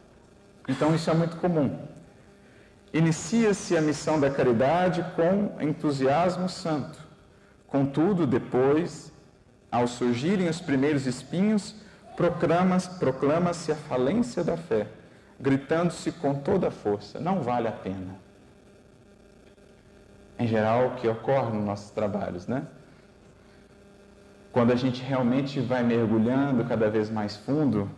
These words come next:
no conhecimento do Espiritismo, no conhecimento das leis divinas, do Evangelho,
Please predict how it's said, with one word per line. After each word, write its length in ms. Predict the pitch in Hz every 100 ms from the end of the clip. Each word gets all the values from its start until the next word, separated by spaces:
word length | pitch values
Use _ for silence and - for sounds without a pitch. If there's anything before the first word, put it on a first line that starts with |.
| -
no 120 | - 110
conhecimento 760 | 117 107 107 - 104 104 - -
do 100 | 98
Espiritismo, 1040 | 101 - - - 95 92 - 135 147 113 104
no 80 |
conhecimento 720 | 139 - - - 127 135 139 - - - -
das 160 | 101 104
leis 220 | 104 101
divinas, 580 | 110 101 120 139 117 98
do 100 | 95
Evangelho, 680 | 95 95 95 123 135 120